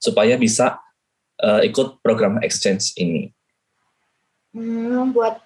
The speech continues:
Speaker 2: tips and triknya sih, kalau minat ya, yang pertama, yang pertama kali minat itu adalah kalau kalian itu, eh,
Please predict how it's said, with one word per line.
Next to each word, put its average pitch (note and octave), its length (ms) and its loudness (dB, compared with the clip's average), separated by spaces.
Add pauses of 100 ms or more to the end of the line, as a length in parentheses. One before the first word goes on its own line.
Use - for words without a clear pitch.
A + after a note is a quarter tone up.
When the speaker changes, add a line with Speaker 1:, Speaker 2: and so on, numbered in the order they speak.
Speaker 2:
tips - 320 -2
and A3 320 -4
triknya A3 560 -6
sih, D4 320 0 (560)
kalau A#3+ 960 4
minat B3+ 400 2
ya, A3 160 0
yang G#3+ 80 -4
pertama, G#3+ 480 -2
yang A3 400 -2
pertama G#3+ 320 -4
kali G#3+ 480 -2
minat G#3+ 400 -4
itu A#3 80 -2
adalah A#3 480 0
kalau A3+ 240 2
kalian A3 560 0
itu, A3+ 400 0 (800)
eh, A3+ 240 0